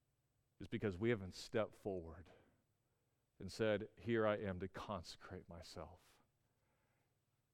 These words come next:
And in so doing, we've missed not only the blessings of God, but we've just missed, missed his presence. And what's true of individuals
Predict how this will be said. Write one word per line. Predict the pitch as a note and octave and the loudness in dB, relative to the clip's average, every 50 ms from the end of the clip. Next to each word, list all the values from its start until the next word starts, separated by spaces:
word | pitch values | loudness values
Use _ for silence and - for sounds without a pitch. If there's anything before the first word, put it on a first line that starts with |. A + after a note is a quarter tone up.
| _ | _
And | - G#2 | -4 -4
in | G#2+ G#2 | -4 -2
so | - - C3+ B2+ B2+ B2 | 2 6 6 8 8 6
doing, | A2 G2 A#2 A#2 A#2 A2+ G#2+ F#2+ F2 | 4 4 4 4 6 6 4 2 2
we've | F2+ G2+ G#2 G2+ E2+ F2+ | 0 0 0 -2 -2 -4
missed | F#2+ F#2+ F#2 G2 G#2+ A2 G#2 F#2 - - - - - - - - _ _ _ _ _ _ _ _ _ _ - | -4 -4 0 2 2 2 2 2 -2 -6 -10 -12 -14 -18 -20 -20 _ _ _ _ _ _ _ _ _ _ -2
not | G#2 A2 A#2 | 2 4 4
only | C3 C3+ C3 | 6 4 4
the | A2+ G#2 | 4 2
blessings | F#2 E2 G2 G2+ G#2 G#2+ A2+ - - G#2+ F#2 F#2 F2+ - | 0 2 2 6 6 6 6 6 2 -6 -6 -6 -8 -10
of | F2 D#2 | -10 -6
God, | - F#2 F2 E2+ E2 D#2+ E2 E2 - - _ _ _ _ _ _ _ _ _ _ _ _ _ _ _ _ _ _ _ _ _ _ _ _ _ _ _ _ _ _ _ _ _ _ _ - | -4 -4 -2 -2 -2 -4 -4 -6 -8 -12 _ _ _ _ _ _ _ _ _ _ _ _ _ _ _ _ _ _ _ _ _ _ _ _ _ _ _ _ _ _ _ _ _ _ _ -8
but | G2 | -4
we've | G2 G2+ G2 F2+ | -4 -4 -4 -4
just | - - C3 - - - | -4 -6 -6 -6 -6 -10
missed, | F2+ F2+ F#2 G2 G2 F#2+ F#2 - - - - - - | -8 -4 -2 0 0 0 -2 -6 -12 -16 -16 -16 -10
missed | - B2 A2+ A2+ F#2+ F2+ - - - | -4 2 2 2 2 0 -4 -14 -14
his | - F2 - | -14 -14 -14
presence. | - - - - - F#2+ E2+ D#2 - - D#2 E2 F2+ - - - - - _ _ _ _ _ _ _ _ _ _ _ _ _ _ _ _ _ _ _ _ _ - | -14 -18 -12 -6 -6 -6 -6 -6 -10 -16 -18 -18 -16 -16 -16 -16 -16 -18 _ _ _ _ _ _ _ _ _ _ _ _ _ _ _ _ _ _ _ _ _ -10
And | F#2+ F#2+ | -6 -2
what's | G2+ G#2+ - - | -2 -2 -2 -4
true | - - - - C#3 C#3+ D3 D3+ D3+ D#3+ D#3+ C3+ - _ _ _ _ _ _ _ _ _ _ _ _ _ _ _ _ _ _ - | -12 -10 -4 -2 0 2 2 2 2 0 -2 -6 -10 _ _ _ _ _ _ _ _ _ _ _ _ _ _ _ _ _ _ -2
of | G#2+ A2 | 2 4
individuals | A2+ A#2 A#2 G#2+ A2 A2 G#2 F2+ F2 E2 E2 D#2+ D#2+ D#2+ - - - - | 4 4 4 2 4 4 2 2 -2 -8 -10 -12 -12 -12 -14 -16 -18 -14